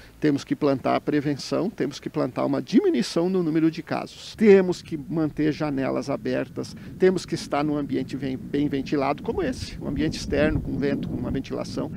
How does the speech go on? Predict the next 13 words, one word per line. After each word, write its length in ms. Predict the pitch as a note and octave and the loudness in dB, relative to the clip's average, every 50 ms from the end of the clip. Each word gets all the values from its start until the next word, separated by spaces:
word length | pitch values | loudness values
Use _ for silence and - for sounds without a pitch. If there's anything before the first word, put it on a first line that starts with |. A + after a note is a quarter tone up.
| - - - - - | -10 -10 -8 -8 -8
Isso 120 | - - A#3 | -2 -2 -2
é 40 | - | -2
fundamental. 760 | - - A#3+ A#3+ A3 A3 A3+ A3 G#3+ G#3 - - C#3+ C#3 C#3+ - - - - - - - - - - - - - | -2 -2 -2 0 0 2 2 2 0 0 0 0 0 0 0 -4 -8 -20 -20 -20 -20 -16 -16 -14 -14 -16 0 4
Temos 340 | - F#3 F3 F3+ F3 - - | 6 6 6 4 2 -2 -4
que 160 | - E3+ D#3+ | -2 0 0
evitar 400 | D#3+ D#3 D3+ D3+ - - C3+ C3+ | 2 2 2 0 0 -2 -2 -2
tocar 300 | - D#3+ C3+ - - C3+ | -2 -2 -2 -2 -2 -2
os 180 | C#3 C#3 - C3+ | -2 -2 -2 -2
olhos, 320 | B2+ C3+ C3 B2 A#2+ C3+ | -2 -2 -2 -4 -6 -8
o 60 | C3 | -8
nariz, 340 | A#2+ B2+ B2 B2 B2+ B2 C#3 | -6 -6 -6 -6 -6 -6 -8
a 60 | C3+ | -8
boca. 380 | A#2 A2 A#2 A#2 A#2+ - - | -8 -8 -10 -10 -10 -12 -14